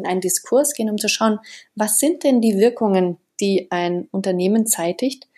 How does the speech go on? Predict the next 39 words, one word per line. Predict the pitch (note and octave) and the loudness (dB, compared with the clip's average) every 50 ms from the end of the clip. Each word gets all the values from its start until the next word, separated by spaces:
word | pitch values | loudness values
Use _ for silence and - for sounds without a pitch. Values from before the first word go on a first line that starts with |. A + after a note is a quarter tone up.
| - - - - - - _ | -20 -20 -20 -20 -20 -20 _
und | - - G#3 | -2 -2 0
inwieweit | G3 G#3 G#3 G#3+ F#3+ F#3+ F3 F3+ F#3 - | 2 4 4 4 4 4 2 2 0 -2
kann | - A3 G3+ | -2 0 2
man | G#3 | 2
es | G3+ - | 2 2
dann | - G#3 G3 | 2 2 4
noch | G3 G3 G3 - _ | 4 2 0 -2 _
purpose-driven | - F#3+ F#3 F#3 - G3 - - - G3+ G3 F#3+ F#3+ F#3+ | -2 -2 0 0 0 -2 -2 -2 -2 -2 0 2 2 2
nennen. | G3+ G#3+ G#3 F3+ E3+ D#3+ D#3 | 2 2 2 2 0 0 -4
Und | - _ E3 D#3+ D#3 _ - | -4 _ -10 -10 -8 _ -6
da | E3 D#3+ | -6 -6
gibt's | D#3 - - _ - - - - - - _ _ | -6 -10 -12 _ -6 -6 -6 -6 -6 -10 _ _
ja | - F3+ F3 | -10 -10 -8
zum | - - F3+ | -4 -4 -4
Beispiel | F3 - - G3+ | -4 -2 -4 -6
von | F#3 - G3 | -2 -2 0
der | F#3 F#3 | 0 2
Gemeinwohlökonomie | F3+ F#3 F3 E3 D#3+ F3 G3 G3+ G3 - - - - G3+ F#3+ F#3+ F#3+ G3 G3 | 2 2 2 2 2 2 2 2 2 0 -2 -2 0 0 2 4 2 2 2
auch | - F#3 | -2 -4
so | F#3+ - G3 | -6 -4 -4
eine | F3+ E3+ - | -4 -4 -4
Art | - - | -4 -4
Zertifizierung. | - - - - E3+ E3+ F3 - - - A#3+ A#3 A3+ | -4 -4 -4 -4 -6 -6 -8 -8 0 2 4 4 4
Und | G#3 G3 | 4 2
das | G3 G3 - | 0 0 0
finde | - G3+ F#3+ F#3+ | 2 2 2 2
ich | F#3 - _ - _ - | 0 -4 _ -20 _ -10
spannende | - - - E3+ F#3 A3 A3+ A3 - - | -8 -4 0 0 4 4 4 4 4 4
Ansätze, | - F3+ G3 G3+ G#3+ G#3+ G#3 - - A3+ | 2 2 2 2 2 2 2 2 -2 -2
um | - - G3+ | 0 2 2
mal | G3 F#3+ F#3+ F#3+ | 2 2 2 2
darüber | F#3+ F#3+ F#3+ F#3+ G3 F#3+ G3+ | 0 0 2 2 0 0 -2
zu | G3+ - G3+ | -2 -4 -2
reden, | F3+ F3 F3+ F#3+ G#3 G#3+ G#3+ G#3+ - _ _ - - _ _ _ - | 0 2 2 2 2 0 -2 -2 -8 _ _ -20 -20 _ _ _ -2
ähm, | - G3 G3 G3 G3 G3 G3 G3 G3 - - - F#3+ F3+ F3 | 0 2 2 2 2 2 2 0 0 -2 -4 -6 -6 -6 -6
wie, | F3+ F#3+ G3 G3 G3+ G#3 G#3 G#3 G3+ | -2 0 0 2 2 4 4 2 2
äh, | - - - - - - - - - G3 G3 F#3 F3+ | 2 -2 -8 -12 -12 -14 -14 -12 -10 -8 -8 -4 -2
welchen | F#3+ G#3 - G#3+ F#3 | -4 -2 -2 0 2
Beitrag | E3+ F3+ F#3+ - - F3 E3+ - | 2 2 2 2 0 -2 -2 -2